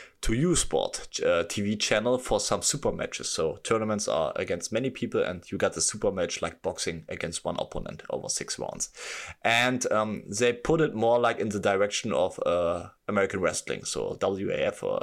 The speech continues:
nee, W W F. So this kind of, and of course, everybody needed a nickname. And I was like,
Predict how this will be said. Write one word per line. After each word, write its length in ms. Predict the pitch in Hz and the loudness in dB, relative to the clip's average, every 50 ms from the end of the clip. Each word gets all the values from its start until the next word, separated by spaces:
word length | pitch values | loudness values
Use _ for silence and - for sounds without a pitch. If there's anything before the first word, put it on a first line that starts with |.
| - - | -2 -2
nee, 160 | 101 92 - - | -2 -2 -2 -2
W 400 | - - 101 107 104 104 104 101 - _ | -4 -2 0 0 -2 -2 -4 -6 -4 _
W 280 | 104 101 104 107 110 | -2 0 0 0 2
F. 240 | 110 110 - - - - - | 2 2 0 -2 -14 -8 -4
So 220 | - - 101 - - - - - - | 0 0 0 0 0 -10 -10 -2 0
this 140 | 120 113 - | 0 2 4
kind 200 | - 117 117 113 | 4 4 4 2
of, 160 | 107 107 - _ _ - | 0 -2 -4 _ _ 0
and 240 | 98 98 101 - | 0 0 0 -2
of 160 | - - - - | -6 -10 -6 0
course, 320 | - 104 117 120 - - - _ | 2 2 2 2 0 -6 -10 _
everybody 480 | - 98 101 107 104 104 98 104 113 107 | -2 -2 0 0 0 0 0 0 0 -2
needed 340 | 101 98 92 98 104 - | -2 -4 -2 -2 -2 0
a 260 | 85 92 120 127 127 - _ _ | 2 2 2 0 -2 -8 _ _
nickname. 640 | - 95 110 127 127 - 107 98 95 - - - - _ _ _ _ - | -2 0 0 0 2 0 0 0 0 0 -2 -6 -8 _ _ _ _ -10
And 160 | - - - | -6 -4 0
I 120 | 98 104 | 2 2
was 200 | 104 107 104 - | 2 2 2 0
like, 320 | 110 104 101 101 - - | 0 2 2 0 -2 -8